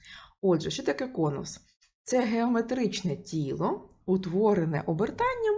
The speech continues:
прямокутного трикутника навколо осі, що містить його катет. Подивіться, зараз блакитним кольором виділений цей прямокутний трикутник, який обертали,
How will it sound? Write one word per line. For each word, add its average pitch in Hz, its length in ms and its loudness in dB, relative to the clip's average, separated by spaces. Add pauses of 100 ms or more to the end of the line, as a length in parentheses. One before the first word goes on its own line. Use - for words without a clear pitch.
(560)
прямокутного 320 720 2
трикутника 381 800 0
навколо 254 600 0
осі, 190 580 -4
що - 160 -6
містить 240 680 0
його 170 440 0
катет. - 680 -12 (840)
Подивіться, 175 580 -6 (340)
зараз 185 800 -2 (1400)
блакитним 208 720 0
кольором 196 800 0 (720)
виділений 247 800 0
цей 220 220 4
прямокутний 185 720 0
трикутник, 440 760 -4
який 208 400 -2
обертали, 165 960 -2